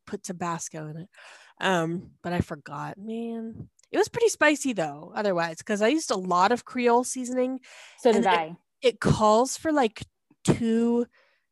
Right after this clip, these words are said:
Speaker 1: teaspoons of cayenne,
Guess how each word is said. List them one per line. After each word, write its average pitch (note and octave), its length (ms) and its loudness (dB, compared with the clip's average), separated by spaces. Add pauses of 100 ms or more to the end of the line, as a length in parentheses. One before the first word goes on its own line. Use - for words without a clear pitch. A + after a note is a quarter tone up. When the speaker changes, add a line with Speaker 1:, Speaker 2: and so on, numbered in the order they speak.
(180)
Speaker 1:
teaspoons C#4 1120 -4
of - 180 -14
cayenne, A3 800 -4